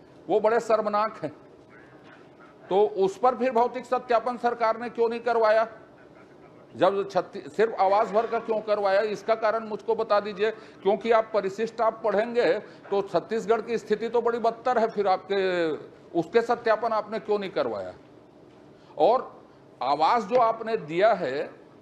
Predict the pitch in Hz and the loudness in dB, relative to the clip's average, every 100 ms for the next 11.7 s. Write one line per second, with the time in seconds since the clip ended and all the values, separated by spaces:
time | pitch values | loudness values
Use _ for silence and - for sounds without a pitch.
0 | - - - 156 214 233 220 185 208 233 | -20 -20 -4 0 2 2 -2 0 0 -2
1 | 233 233 233 226 - 190 226 226 247 233 | -6 0 2 2 -2 -4 0 0 0 0
2 | 226 220 226 202 226 226 214 214 214 208 | 2 2 0 2 0 2 0 2 2 2
3 | 208 226 240 247 233 240 233 240 240 240 | -2 -4 -2 0 2 2 -2 -2 -4 -4
4 | 240 233 226 254 247 226 247 233 233 208 | 0 2 2 0 0 0 -2 -6 -2 0
5 | 175 - 208 156 107 - - - - - | -2 -4 -4 -4 -6 -8 -20 -20 -20 -20
6 | - - - - 175 202 190 196 214 233 | -20 -20 -16 -6 0 2 2 0 2 4
7 | 226 220 220 214 208 202 185 190 196 139 | 4 2 0 2 0 0 -2 -2 -4 -8
8 | 170 170 190 226 220 196 202 226 220 214 | -6 -4 0 2 2 0 -2 -2 0 0
9 | 220 233 226 - - - 160 185 196 214 | 2 -2 -4 -20 -12 0 0 0 0 0
10 | 240 233 233 233 254 254 - 220 226 220 | 0 -2 0 0 -2 -2 -4 -2 0 0
11 | 220 220 202 180 160 113 92 | 0 2 0 0 -2 -2 -6